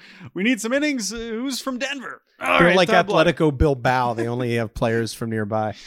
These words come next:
Speaker 1: There you go. So the Rockies are hilarious. Ty Blach, um, who this season has apparently pitched eleven times, thirteen strikeouts in thirty-two innings. We salute you, sir.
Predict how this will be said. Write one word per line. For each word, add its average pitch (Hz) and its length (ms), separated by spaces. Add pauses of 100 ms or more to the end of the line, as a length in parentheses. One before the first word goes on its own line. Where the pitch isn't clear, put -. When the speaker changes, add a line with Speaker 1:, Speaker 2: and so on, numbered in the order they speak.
(260)
Speaker 1:
There 135 140
you 120 80
go. 120 180
So 123 320
the 131 60
Rockies 127 340
are 117 80
hilarious. 139 400
Ty 127 220
Blach, 117 320 (600)
um, 113 500
who 127 200
this 131 180
season 117 540
has 113 140
apparently 165 360
pitched 135 300
eleven 123 320
times, 113 400 (280)
thirteen 143 400
strikeouts 117 600
in 123 140
thirty-two 117 480
innings. 101 320 (560)
We 123 100
salute 107 280
you, 104 80
sir. - 240